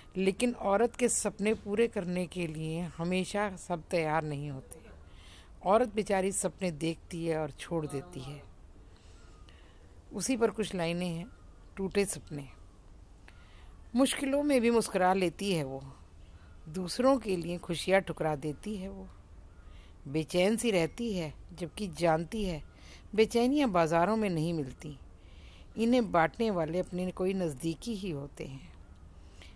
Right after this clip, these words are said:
वैसे उसके लिए तो सभी अच्छे ही हैं, लेकिन सभी के लिए वो बुरी रहती है। आज भी रात भर जाग जाग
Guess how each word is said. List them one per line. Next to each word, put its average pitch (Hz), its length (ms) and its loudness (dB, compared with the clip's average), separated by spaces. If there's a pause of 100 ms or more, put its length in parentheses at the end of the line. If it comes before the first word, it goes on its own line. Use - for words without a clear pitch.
(160)
वैसे 175 300 4
उसके 202 340 -2
लिए 190 220 0
तो 196 140 -2
सभी 175 340 -2
अच्छे - 280 -4
ही 214 260 -2
हैं, 196 160 -6 (1120)
लेकिन 202 320 4
सभी 220 320 4
के 233 180 0
लिए 180 200 -2
वो 202 160 2
बुरी 180 320 0
रहती 147 400 -4
है। 127 200 -14 (1500)
आज 196 260 4
भी 170 160 0
रात 180 320 2
भर 180 200 0
जाग 175 340 2
जाग 160 220 -2